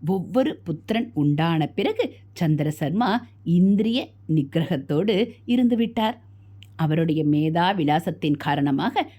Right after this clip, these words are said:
பிள்ளைகளும் குழந்தையாய் இருக்கும்போதே நல்ல புத்திசாலித்தனத்தை காட்டியதால்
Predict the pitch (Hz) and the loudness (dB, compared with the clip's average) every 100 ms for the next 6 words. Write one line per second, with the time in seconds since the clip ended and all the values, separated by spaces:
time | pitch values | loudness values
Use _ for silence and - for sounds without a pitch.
0 | - - 160 147 151 170 214 233 - - | -10 0 2 4 2 0 2 0 -2 -10
1 | - 196 226 233 233 196 113 139 - 151 | -8 -4 -2 -2 -2 -2 -2 -4 -2 -2
2 | 143 143 233 202 240 - - 165 202 233 | -2 -2 0 -2 -2 -8 -4 -2 0 0
3 | 262 170 147 - 226 226 185 160 143 151 | 0 0 -2 -4 -2 -2 -2 -2 -2 -2
4 | 160 147 - 139 147 147 170 190 | -2 -4 -4 -4 -2 -2 0 0